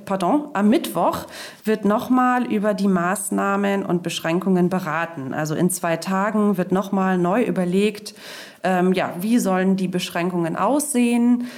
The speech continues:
ähm, und auf was können sich auch die, ja, die BürgerInnen einstellen für die nächsten Wochen und Monate.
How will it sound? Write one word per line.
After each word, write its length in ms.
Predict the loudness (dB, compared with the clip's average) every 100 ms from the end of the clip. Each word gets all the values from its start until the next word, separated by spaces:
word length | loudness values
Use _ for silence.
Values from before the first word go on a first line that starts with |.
| -18 -4
ähm, 560 | 0 2 4 4 2 2
und 300 | 2 2 2
auf 200 | -2 -2
was 340 | -4 -4 -8
können 360 | -4 0 2 2
sich 280 | 0 -4 -2
auch 260 | -2 -2
die, 480 | -8 -8 -4 -4 -4 -8 -8
ja, 260 | -4 -4 -6 -12 -6
die 200 | -6 -6
BürgerInnen 1000 | -6 0 2 2 2 4 4 4 2
einstellen 680 | 2 0 0 -2 -2 -2 -4
für 140 | -4
die 100 | -2
nächsten 460 | 0 -2 -2 0 0
Wochen 260 | 0 -2 -2
und 140 | 2
Monate. 640 | 2 2 0 -4 -6 -6